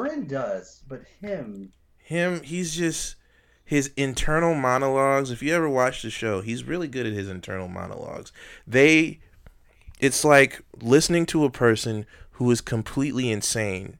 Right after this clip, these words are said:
Speaker 2: talk about how normal they are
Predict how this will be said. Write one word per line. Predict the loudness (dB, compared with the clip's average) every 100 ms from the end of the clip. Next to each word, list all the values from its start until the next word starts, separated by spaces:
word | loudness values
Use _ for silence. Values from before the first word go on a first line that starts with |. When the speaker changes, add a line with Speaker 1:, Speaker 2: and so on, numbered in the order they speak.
| _
Speaker 2:
talk | -14 0 6 6 4 -2 -20 -20 -20 -2
about | 2 8 8 8 6
how | 2 6 6 6 4 0
normal | -6 -2 4 6 6 6 2
they | 6 6 6
are | 6 4 2